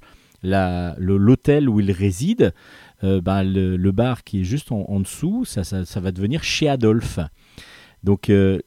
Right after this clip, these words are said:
il va changer, ça commence comme ça, il va changer sa devanture en chez Adolphe. Et petit à petit, il va devoir se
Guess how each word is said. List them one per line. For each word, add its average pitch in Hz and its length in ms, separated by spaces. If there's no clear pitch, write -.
il 104 140
va 113 100
changer, 127 500
ça - 280
commence 107 340
comme 92 160
ça, 160 260
il 123 80
va 95 100
changer 139 320
sa 131 140
devanture 110 400
en 120 60
chez - 240
Adolphe. 107 380
Et 139 120
petit 247 360
à 135 60
petit, 262 340
il 135 160
va 180 180
devoir 147 800
se 117 720